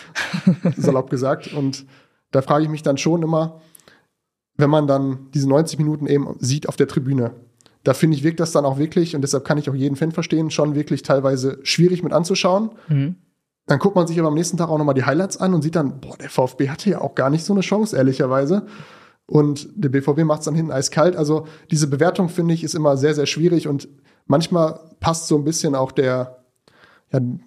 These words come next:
Speaker 1: wie soll man das sagen, das, was man mit seinen Augen sieht, nicht so ganz dem zusammen, wie dann am Endeffekt die Bewertung ausfällt.
Speaker 2: Mhm.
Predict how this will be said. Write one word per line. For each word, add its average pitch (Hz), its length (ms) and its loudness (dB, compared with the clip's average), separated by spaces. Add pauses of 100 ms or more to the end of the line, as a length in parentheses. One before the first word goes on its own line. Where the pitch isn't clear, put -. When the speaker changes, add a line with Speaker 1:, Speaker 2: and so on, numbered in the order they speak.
(420)
Speaker 1:
wie 135 60 0
soll 131 80 4
man 131 100 4
das 123 100 -2
sagen, 135 260 2
das, 127 160 -4
was 139 100 -2
man 135 140 0
mit 123 80 -2
seinen 127 140 0
Augen 139 200 0
sieht, 156 220 -2
nicht 160 100 0
so 151 120 0
ganz 165 280 2
dem 160 220 0
zusammen, 139 460 0
wie 139 60 0
dann 131 140 2
am 127 80 -2
Endeffekt 139 360 -2
die 143 40 0
Bewertung 127 400 -2
ausfällt. - 400 -6
Speaker 2:
Mhm. 139 240 -6